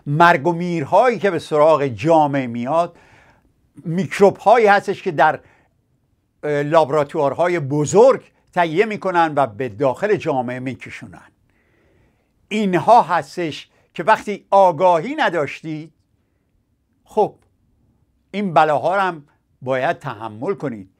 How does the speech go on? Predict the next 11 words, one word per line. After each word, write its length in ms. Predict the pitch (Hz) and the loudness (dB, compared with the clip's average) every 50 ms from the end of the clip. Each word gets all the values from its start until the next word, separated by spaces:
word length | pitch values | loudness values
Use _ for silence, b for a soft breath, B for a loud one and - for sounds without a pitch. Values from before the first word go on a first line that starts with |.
| _ _ _ _ | _ _ _ _
یکی 300 | 123 123 117 - - 147 | -14 -14 -12 -10 -12 -10
فرزندش 640 | - - 156 147 135 117 180 214 233 233 208 - | -4 -2 -2 -2 0 0 0 0 0 -2 0 2
رو 60 | 220 202 | 2 2
از 120 | 185 165 | 2 2
دست 240 | 165 175 175 175 175 | 0 -2 -2 -2 -6
می‌ده، 140 | 165 151 151 | -10 -10 -10
یکی 220 | 156 143 - 170 | -10 -8 -8 -4
برادرش، 520 | 131 139 127 113 113 120 185 240 240 - | -2 -2 -2 -2 -4 -4 -2 -2 -2 -2
یکی 240 | 202 202 180 180 185 | -4 -6 -6 -6 -8
پدرش 440 | 143 135 123 110 110 160 240 226 - | -10 -10 -10 -4 -2 0 0 0 -2
رو. 200 | - 143 - - | -4 -10 -14 -14